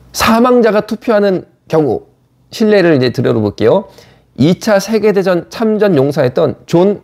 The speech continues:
그로소. 여러분, 이 차 세계대전 참전 용사면 언제 돌아가신 겁니까? 이 차 세계대전 때, 아이고, 전쟁을 치른 분인데, 죽은 지 오래된 분인데, 그분은요, 뭐, 투표를 지금까지 하고 계신다고 그래요. 그리고 이천구 년도에 사망한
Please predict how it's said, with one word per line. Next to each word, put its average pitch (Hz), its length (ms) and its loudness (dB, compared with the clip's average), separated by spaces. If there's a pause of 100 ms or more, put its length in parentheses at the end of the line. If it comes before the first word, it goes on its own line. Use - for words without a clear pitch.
그로소. 143 380 0
여러분, 139 220 2
이 139 100 0
차 202 160 0
세계대전 170 640 0
참전 208 340 -2
용사면 135 460 0
언제 170 260 2
돌아가신 185 440 0
겁니까? 113 340 -4
이 120 100 0
차 175 160 -4
세계대전 165 360 0
때, - 180 0 (400)
아이고, 139 340 2 (220)
전쟁을 156 420 0
치른 185 220 -4
분인데, 143 480 0 (240)
죽은 202 320 0
지 180 60 2
오래된 165 440 2
분인데, 139 560 -4 (440)
그분은요, 175 640 2 (180)
뭐, 120 140 0
투표를 190 520 0
지금까지 151 340 0
하고 185 160 -2
계신다고 131 440 0
그래요. 113 380 0
그리고 156 400 2
이천구 165 560 -2
년도에 156 400 2
사망한 151 520 -2